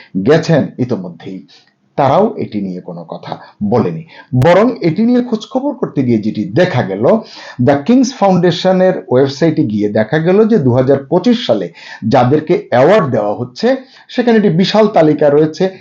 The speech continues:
বিভিন্ন ক্যাটাগরিতে অনেককেই পুরস্কার দেওয়া হয়েছে। এর মধ্যে এমার্জিং ট্যালেন্ট একটি, আহ, খাত রয়েছে, এখানে, আহ, আপনার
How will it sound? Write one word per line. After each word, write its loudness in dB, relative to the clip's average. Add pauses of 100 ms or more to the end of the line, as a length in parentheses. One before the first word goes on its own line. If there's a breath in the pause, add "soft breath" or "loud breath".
(120 loud breath)
বিভিন্ন 2
ক্যাটাগরিতে 0
অনেককেই 2
পুরস্কার -4
দেওয়া -2
হয়েছে। -12 (840 loud breath)
এর 4
মধ্যে 2
এমার্জিং 2
ট্যালেন্ট 0
একটি, -2
আহ, -2
খাত -2
রয়েছে, 2
এখানে, 2
আহ, -4 (160)
আপনার 0